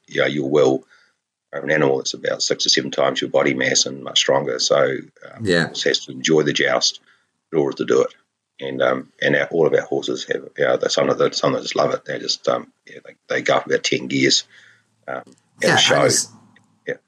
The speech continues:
Speaker 2: it's worth thinking that, that, you know, in Napoleonic times, if an infantry formed a well-structured square with all their bayonets sticking out, no cavalry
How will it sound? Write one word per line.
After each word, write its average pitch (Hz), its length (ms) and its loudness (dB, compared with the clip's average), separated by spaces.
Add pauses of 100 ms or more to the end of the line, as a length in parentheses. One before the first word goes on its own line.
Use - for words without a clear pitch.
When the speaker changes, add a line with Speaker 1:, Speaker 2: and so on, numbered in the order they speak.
(220)
Speaker 2:
it's - 640 -6
worth 165 200 4
thinking 143 300 4
that, 127 260 4 (260)
that, 131 280 0 (140)
you 139 60 0
know, 123 80 6
in 120 300 8
Napoleonic 127 560 4
times, 85 640 -2 (100)
if 107 320 2
an 107 160 4
infantry 131 520 4
formed 104 440 4
a 101 60 4
well-structured 98 1120 0
square 71 560 0 (120)
with 85 180 0
all 92 140 2
their 87 160 2
bayonets 90 480 0
sticking 82 360 -4
out, 64 260 -12 (200)
no 110 360 4
cavalry 85 720 0